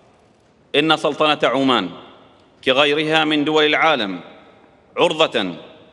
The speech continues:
للكثير من الآثار السلبية للتغيرات المناخية، حيث شهدت العديد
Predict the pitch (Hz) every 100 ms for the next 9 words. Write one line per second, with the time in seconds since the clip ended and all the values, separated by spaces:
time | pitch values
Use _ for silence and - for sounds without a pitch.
0 | _ 117 131 143 156 160 170 156 156 147
1 | 139 151 139 - 139 123 127 110 92 -
2 | - - - _ 127 127 120 135 135 135
3 | 135 120 123 113 113 104 113 92 82 -
4 | - _ _ _ _ _ - 143 156 170
5 | 180 165 160 165 147 143 156 147